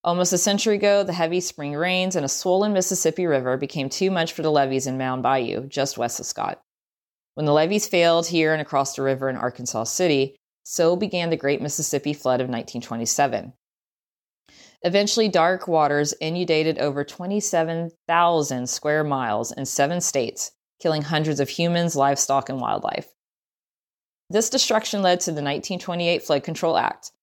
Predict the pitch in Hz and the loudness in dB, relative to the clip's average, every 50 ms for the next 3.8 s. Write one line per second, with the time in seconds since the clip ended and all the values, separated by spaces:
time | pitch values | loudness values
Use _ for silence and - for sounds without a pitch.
0 | _ _ _ - 165 - - 165 165 - 202 196 - - 147 151 - - 160 147 | _ _ _ -16 -8 -2 -2 0 0 2 0 0 2 2 0 0 0 0 2 2
1 | 139 139 143 147 147 139 135 127 131 135 139 147 160 - - - 151 151 151 151 | 4 4 2 0 -2 -4 -4 -2 0 0 2 2 0 0 -2 0 0 2 2 0
2 | 147 156 160 190 175 143 131 131 135 - - - - - 151 131 135 135 - 131 | -2 -4 -4 -4 -4 -2 -2 0 0 -2 -2 -6 -6 -6 -4 -2 -2 -2 -2 -4
3 | 131 - - 143 151 151 143 - - 117 104 110 113 - - | -4 -2 0 2 4 4 4 2 0 -2 -4 -4 -6 -8 -10